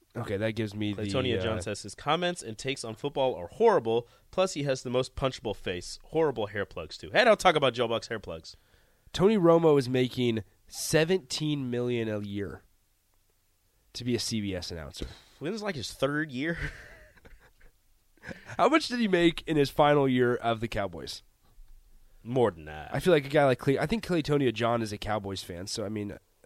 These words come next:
Speaker 1: I know there's a lot of Cowboys fans on the text line. Are you sure Rico made more than seventeen million?
Speaker 2: Uh, more than se-, mm, no, now that you say that, I'm gonna go with over seven, under fourteen.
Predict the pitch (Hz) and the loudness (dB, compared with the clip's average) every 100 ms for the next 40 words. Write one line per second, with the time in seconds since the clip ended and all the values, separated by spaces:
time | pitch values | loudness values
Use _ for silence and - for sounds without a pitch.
0 | _ - 160 143 110 117 110 - 98 92 | _ 4 6 6 4 0 0 -2 -6 -6
1 | - 92 95 90 85 78 - 65 82 _ | -8 -10 -8 -10 -10 -12 -12 -14 -16 _
2 | _ _ _ _ _ _ _ - 196 262 | _ _ _ _ _ _ _ 0 2 2
3 | - 156 226 - 220 240 262 294 - _ | -2 -4 -4 -4 -4 0 0 0 -4 _
4 | - 165 185 180 202 147 - 160 185 240 | -2 4 6 6 6 4 0 0 2 0
5 | 170 156 139 160 190 247 190 104 - 107 | 0 2 2 2 0 2 0 0 -8 -12
6 | - 214 220 196 185 180 175 170 147 147 | -10 -10 -8 -6 -6 -6 -8 -10 -4 -2
7 | 156 127 127 147 147 - 127 110 104 82 | -2 -4 -4 -4 -6 -4 -2 0 -2 -4
8 | - _ - - - - _ _ _ _ | -10 _ -18 -18 -20 -20 _ _ _ _
9 | _ _ _ 127 202 196 185 175 156 151 | _ _ _ 2 2 4 4 6 4 2
10 | 143 - _ _ _ _ _ _ _ _ | 2 -2 _ _ _ _ _ _ _ _
11 | _ _ 143 175 185 202 190 - - 175 | _ _ 4 4 4 4 4 0 -4 4
12 | 165 147 143 139 139 - _ _ _ 139 | 4 6 0 -4 -6 -18 _ _ _ -2
13 | 147 147 151 147 147 147 147 147 143 - | -2 0 0 2 2 0 -4 -6 -8 -8
14 | 147 120 101 67 | -6 -6 -6 -14